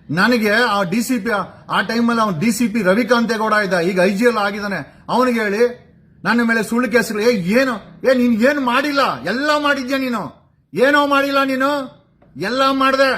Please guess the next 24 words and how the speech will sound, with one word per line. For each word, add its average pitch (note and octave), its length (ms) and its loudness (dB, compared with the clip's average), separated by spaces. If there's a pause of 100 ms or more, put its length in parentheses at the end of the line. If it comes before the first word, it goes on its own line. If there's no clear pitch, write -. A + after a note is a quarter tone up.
(1080)
ಹದಿನಾಲ್ಕು D4 680 0
ಕೇಸು, C#4 720 -2 (760)
ಪಾರ್ಟಿ C4 360 -2
ಇನ್ C#4 180 -6
ಪರ್ಸನ್. C4+ 460 -2
ನಾನು A3+ 200 -6
ಯಾವ್ದು C4 240 0
ಅಡ್ವೊಕೇಟ್ C4 460 0
ಮಾಡ್ಕೊಂಡಿಲ್ಲ. C4 640 -2
ನಿನ್ನ, C3 560 -12 (1600)
ನಿನ್, F3+ 240 0 (120)
ಲೇ, B3 420 0 (280)
ಆ F3+ 120 -10
ಸ್ಥಾನದಲ್ಲಿ B3+ 600 -6
ಎರಡ್ A#3+ 160 0
ಸಾವಿರದ C4 240 0
ಇಪ್ಪತ್ತೆಂಟಕ್ಕೆ B3+ 680 -2
ನೀನ್ B3 200 0
ಇರಲ್ಲ. C4 560 0 (540)
We E3 60 -6
will C#4 200 -2
ensure C4+ 480 0 (460)
ನೀನ್ G3 300 -4
ಗೆಲ್ಲಲ್ಲ. C4+ 400 2